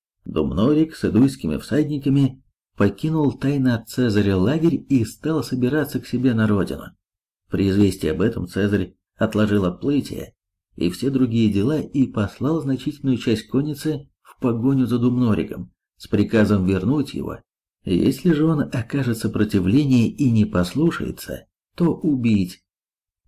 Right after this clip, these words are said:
так как было ясно, что Думнорик, отказавшийся у него на глазах повиноваться, в его отсутствии не образумится. Но Думнорик в ответ на требование вернуться оказал сопротивление,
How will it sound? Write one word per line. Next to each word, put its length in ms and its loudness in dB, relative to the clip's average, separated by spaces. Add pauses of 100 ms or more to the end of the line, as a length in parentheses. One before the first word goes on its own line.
(120)
так 260 0
как 160 2
было 220 2
ясно, 520 2
что 200 -2
Думнорик, 840 -2
отказавшийся 1120 -2
у 100 4
него 260 4
на 120 0
глазах 420 2
повиноваться, 880 -2 (520)
в 200 2
его 340 2
отсутствии 800 -2
не 260 0
образумится. 920 -4 (1040)
Но 360 4
Думнорик 560 2
в 80 -2
ответ 340 0
на 80 2
требование 560 4
вернуться 600 0
оказал 580 0
сопротивление, 880 -2